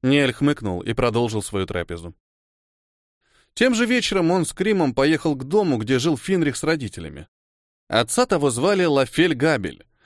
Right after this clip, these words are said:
Он оказался тучным седым мужчиной с добрыми светло-голубыми глазами. Одет он был в белую тунику с закатанными рукавами и такого же цвета штаны.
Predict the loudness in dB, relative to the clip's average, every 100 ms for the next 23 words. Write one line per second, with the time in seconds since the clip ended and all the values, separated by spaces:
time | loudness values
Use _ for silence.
0 | -6 0 0 2 2 2 0 0 -2 2
1 | 0 0 0 0 0 0 0 0 0 -2
2 | 0 0 0 0 0 0 0 0 -2 -2
3 | -2 -2 -2 0 0 0 0 0 -2 -2
4 | -4 -6 -10 _ _ _ _ _ -2 2
5 | 2 2 2 2 0 2 2 2 2 0
6 | 2 2 0 0 0 -2 -2 -2 -2 -2
7 | -2 -2 0 0 0 -2 -2 0 -2 -2
8 | -4 -4 -4 -6 -6 -6 -6